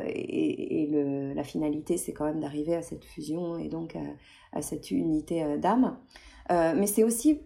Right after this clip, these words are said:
donc des personnes, et encore une fois là je suis contente parce qu'il n'est sorti qu'il y a qu'un mois, mais j'ai eu, euh, pas mal de retours de lecteurs qui ont découvert que ce qu'ils vivaient portait un nom,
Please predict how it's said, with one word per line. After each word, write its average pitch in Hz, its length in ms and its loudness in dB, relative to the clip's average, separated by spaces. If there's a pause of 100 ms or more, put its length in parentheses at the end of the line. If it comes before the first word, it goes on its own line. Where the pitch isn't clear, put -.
(160)
donc 214 240 2
des 190 80 4
personnes, 240 420 4
et 190 140 2
encore 190 200 0
une 196 80 0
fois 220 120 0
là 214 80 2
je 202 60 -6
suis - 100 -10
contente 226 220 2
parce 226 80 -2
qu'il 190 280 2
n'est 202 100 4
sorti 214 320 -4
qu'il - 140 0
y 202 40 4
a 175 260 0 (180)
qu'un 196 120 0
mois, 180 460 4
mais 190 220 4
j'ai 180 420 0
eu, 247 300 6
euh, 190 120 4 (340)
pas 240 100 6
mal 262 160 8
de 233 60 2
retours 214 280 -4
de 196 120 2
lecteurs 185 360 -2
qui - 220 -4
ont 220 220 0 (340)
découvert 226 640 0
que - 80 -4
ce 180 100 -4
qu'ils 185 140 -8
vivaient 180 240 0
portait 170 320 -6
un 196 100 -2
nom, 247 240 4